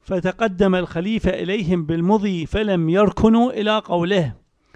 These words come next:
فسير غيرهم مثل ابن الجوزي وابن محي الدين، فلم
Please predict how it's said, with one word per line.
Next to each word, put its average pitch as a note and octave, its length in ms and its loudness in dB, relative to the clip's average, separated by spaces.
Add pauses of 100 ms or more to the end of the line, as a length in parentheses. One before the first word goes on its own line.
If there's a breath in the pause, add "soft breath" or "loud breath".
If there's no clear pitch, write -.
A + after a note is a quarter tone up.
(460 soft breath)
فسير A3+ 560 0
غيرهم A3+ 720 0
مثل A3+ 320 0
ابن G3 240 -2
الجوزي G#3 760 -2
وابن A3 380 -2
محي F3+ 340 -2
الدين، A3 560 -4
فلم A3 520 -4